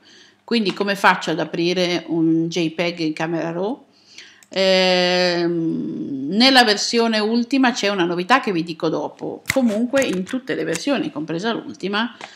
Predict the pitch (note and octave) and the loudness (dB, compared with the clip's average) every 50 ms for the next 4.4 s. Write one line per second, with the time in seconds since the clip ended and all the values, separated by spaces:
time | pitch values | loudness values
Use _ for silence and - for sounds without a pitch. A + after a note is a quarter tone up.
0 | - _ _ - - F#3 F#3 F3+ F3+ F3+ F3 E3+ E3+ E3 E3+ F3 F3+ F3+ - - | -20 _ _ -4 0 0 2 2 2 2 0 0 0 -2 -2 -2 -4 -4 -6 -8
1 | - - - - - - - - F#3+ F#3+ A3 B3+ A#3+ G#3 F#3 E3+ E3+ E3+ - - | -10 -12 -14 -16 -12 -2 2 2 2 4 4 2 2 2 0 -2 -4 -4 0 4
2 | G3+ F#3+ F3 D#3+ D#3+ E3 D3 D3+ D#3+ E3 D#3+ F3 D#3+ G3 F#3 F3 D#3+ D#3+ D#3+ D#3+ | 4 6 6 6 4 2 2 2 2 0 0 0 0 2 2 2 2 0 -2 -2
3 | E3 D#3+ D#3+ D#3 D3+ - D#3+ D#3 D#3 D#3 D#3 D#3 D#3+ D#3+ D#3+ - - F#3+ F#3+ F#3 | -2 -2 -2 -2 -2 -2 -2 -2 0 0 0 -2 -2 -4 -6 -6 -4 -2 -2 -2
4 | F3 - - - G#3 C4 D#4+ - | -4 -4 -4 -2 0 0 -2 -4